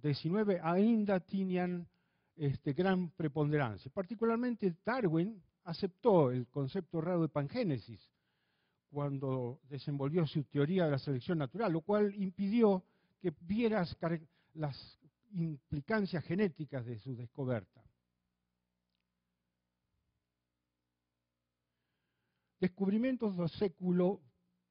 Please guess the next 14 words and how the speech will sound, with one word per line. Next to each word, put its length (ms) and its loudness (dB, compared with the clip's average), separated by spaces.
diecinueve. 640 0
En 160 -4
mil 140 0
ochocientos 640 -2
treinta 320 -2
y 80 -2
tres, 400 -4
Brown 340 0
descubre 540 2
un 100 6
núcleo 400 0
de 140 0
células 580 -2
eucariotas. 800 -2